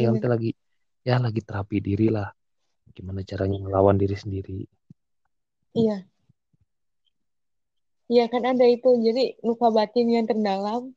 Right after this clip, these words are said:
Speaker 1: Mm-mm.
Speaker 2: kita ngeluarin nggak, nggak sadar. Kalau itu dari
Speaker 1: Iya.
Speaker 2: luka batin. Bahwa diri, diri yang sekarang
Speaker 1: Ya,
Speaker 2: tuh nggak mau
Speaker 1: mungkin
Speaker 2: keluar
Speaker 1: bisa
Speaker 2: yang
Speaker 1: dibilang
Speaker 2: itu.
Speaker 1: gitu, Bu. Makanya
Speaker 2: Bisa.
Speaker 1: Ilham tuh lagi, ya,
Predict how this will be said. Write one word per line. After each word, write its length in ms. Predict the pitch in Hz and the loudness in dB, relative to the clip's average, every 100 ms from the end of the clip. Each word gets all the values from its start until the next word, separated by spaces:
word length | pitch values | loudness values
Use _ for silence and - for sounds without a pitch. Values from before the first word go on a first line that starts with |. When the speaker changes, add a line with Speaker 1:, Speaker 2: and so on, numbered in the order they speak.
| _ - | _ -8
Speaker 1:
Mm-mm. 300 | 123 113 117 | -6 -4 -4
Speaker 2:
kita 140 | - 233 | 0 -2
ngeluarin 460 | 220 220 196 196 247 | 0 -2 -2 -2 0
nggak, 140 | 240 226 - | -2 -4 -8
nggak 160 | 233 220 | -10 -6
sadar. 320 | 269 269 294 302 - _ _ _ _ _ | -4 -4 -4 -8 -14 _ _ _ _ _
Kalau 140 | - 226 | 0 2
itu 100 | 214 254 | 4 6
dari 120 | 240 | 6
Speaker 1:
Iya. 80 | 240 | 4
Speaker 2:
luka 140 | 247 226 | 0 -2
batin. 340 | 226 - 277 285 285 _ _ _ _ _ _ _ _ _ _ _ - _ _ _ _ _ _ - 233 | -4 -6 -8 -6 -10 _ _ _ _ _ _ _ _ _ _ _ -20 _ _ _ _ _ _ -2 2
Bahwa 220 | 226 262 269 | 4 4 2
diri, 240 | 254 - 233 - 226 | 0 -2 -8 -4 2
diri 140 | 226 220 | 4 4
yang 100 | 220 | 2
sekarang 280 | 220 233 214 | 0 0 2
Speaker 1:
Ya, 60 | 60 | 0
Speaker 2:
tuh 80 | - | 0
nggak 140 | 277 240 | 0 6
mau 100 | 254 | 8
Speaker 1:
mungkin 0 | 135 | 8
Speaker 2:
keluar 240 | 254 - | 8 6
Speaker 1:
bisa 20 | 311 | 4
Speaker 2:
yang 120 | 262 | 4
Speaker 1:
dibilang 240 | 247 120 120 | 4 4 2
Speaker 2:
itu. 0 | 117 | 2
Speaker 1:
gitu, 220 | 120 - 123 | 0 -2 -2
Bu. 80 | 120 139 - _ _ _ _ _ _ _ _ _ _ _ _ _ _ _ _ _ _ _ _ _ _ _ _ _ _ _ _ _ _ _ _ _ - | 0 -4 -8 _ _ _ _ _ _ _ _ _ _ _ _ _ _ _ _ _ _ _ _ _ _ _ _ _ _ _ _ _ _ _ _ _ -8
Makanya 220 | 107 110 | -2 2
Speaker 2:
Bisa. 60 | |
Speaker 1:
Ilham 120 | 117 117 | 2 2
tuh 60 | 123 | 2
lagi, 160 | 110 110 107 107 - _ | 2 0 -2 -2 -6 _
ya, 40 | - | -6